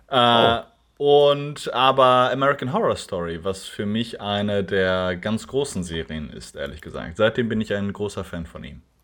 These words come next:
Speaker 2: Ach so, ich bin seit Nip Tuck Riesenfan von, äh, Ryan Murphy.
Speaker 1: Seit was?
Speaker 2: Nip Tuck, seine zweite
Speaker 1: Ah!
Speaker 2: Serie.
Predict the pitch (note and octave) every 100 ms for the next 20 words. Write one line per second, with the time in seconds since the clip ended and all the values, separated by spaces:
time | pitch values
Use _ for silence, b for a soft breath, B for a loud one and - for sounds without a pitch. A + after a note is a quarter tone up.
0 | _ D#3 - - - - C#3+ - G2 F#2
1 | - B2+ - E3 D3+ - A#2 A#2+ F#2+ F#2
2 | G#2 F#2+ G2 F#2+ - - G#2 G2 G2 F#2
3 | F#2+ F#2 G#2+ G#2+ A2+ F#2+ E3+ - _ _
4 | _ _ _ C#3 D#3+ - G#3 - _ -
5 | C3 C3 C3 - C#5+ F5 F4+ D#4 A3 D#3
6 | B2 G#3+